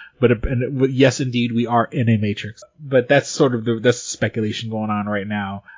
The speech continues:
Um, there's the guy from, uh, Lovecraft Country, and he played, uh, Black Manta in the, in the Aquaman movies, who looks like Morpheus. Like he, like, you know, he's wearing, like, Morpheus glasses and shit like that.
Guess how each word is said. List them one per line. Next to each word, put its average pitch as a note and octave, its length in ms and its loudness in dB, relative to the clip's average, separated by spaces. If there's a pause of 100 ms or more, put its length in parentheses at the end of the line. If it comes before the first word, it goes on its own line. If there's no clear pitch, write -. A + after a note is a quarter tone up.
(120)
Um, A2+ 440 -4 (300)
there's A#2+ 460 4
the A#2 160 -4
guy B2+ 460 6
from, A#2+ 840 -6
uh, A2+ 240 -2
Lovecraft A#2+ 560 2
Country, A#2 880 -2 (220)
and A#2 120 -4
he A2+ 100 2
played, A#2+ 360 4
uh, A2+ 120 6
Black A#2+ 540 4
Manta A#2+ 760 0
in A#2 100 -2
the, A#2+ 260 -2
in A#2+ 80 0
the A#2 60 0
Aquaman A#2 520 4
movies, A#2 360 4 (260)
who A#2+ 160 2
looks C3 260 6
like C3 120 6
Morpheus. C#3 760 4
Like A#2 160 2
he, A2+ 100 0
like, G#2+ 300 2
you A#2+ 80 4
know, G2+ 260 2
he's A2+ 300 0
wearing, A#2+ 180 8
like, A#2 160 4
Morpheus A2+ 360 6
glasses A2+ 440 2
and A2 80 0
shit B2 160 2
like A2+ 140 4
that. A2+ 220 4